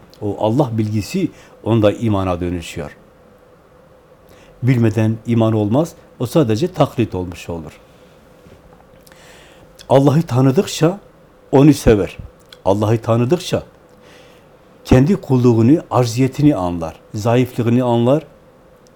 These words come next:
yaratılmış olduğunu, yaratanının her anda ona bir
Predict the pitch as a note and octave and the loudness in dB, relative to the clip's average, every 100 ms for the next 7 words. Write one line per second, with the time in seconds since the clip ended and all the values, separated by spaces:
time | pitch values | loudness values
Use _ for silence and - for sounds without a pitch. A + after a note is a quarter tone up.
0 | _ _ _ _ _ - _ F2+ A#2 B2 | _ _ _ _ _ -20 _ -2 0 0
1 | B2+ D#3 F3 C#3 B2 B2 A#2 D3 F#3 - | 2 2 2 2 4 4 4 2 0 -10
2 | - _ _ _ G2+ G#2+ A#2 B2 A#2+ B2 | -20 _ _ _ -2 0 0 2 2 4
3 | F#3+ G3 - - _ - E3+ F3+ A#2+ A#2 | 2 -2 -14 -20 _ 2 4 4 0 0
4 | A#2+ A#2+ B2 D3+ E3 - - G#2 F#2 | 0 0 0 0 -4 -12 -4 -4 -6